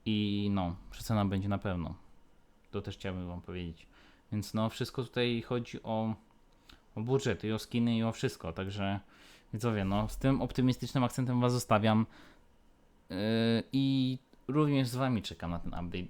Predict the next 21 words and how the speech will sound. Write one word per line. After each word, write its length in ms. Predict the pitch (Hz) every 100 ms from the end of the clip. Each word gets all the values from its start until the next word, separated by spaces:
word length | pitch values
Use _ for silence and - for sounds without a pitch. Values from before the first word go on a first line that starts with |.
| -
bo 380 | 110 107 107 107
chciałbym 320 | - 135 143
coś 180 | 127 -
nowego. 500 | 127 113 95 107 120 - - - - - - - - -
Chciałbym 320 | 131 117 123
coś 200 | 117 -
nowego, 460 | 110 113 107 110 110 - - 117
no 80 |
i 80 | 120
mam 420 | 120 113 113 104 -
nadzieję, 340 | 107 107 110 107
że 100 | 110
po 120 | 104
prostu 280 | 107 - 104
to 100 | 101
będzie 460 | 104 104 107 104 - - -
kompletna 760 | - 120 113 120 104 110 104 -
rewolucja 720 | - 110 110 110 107 104 107
w 60 | 98
tej 160 | 107 101
grze, 320 | 104 101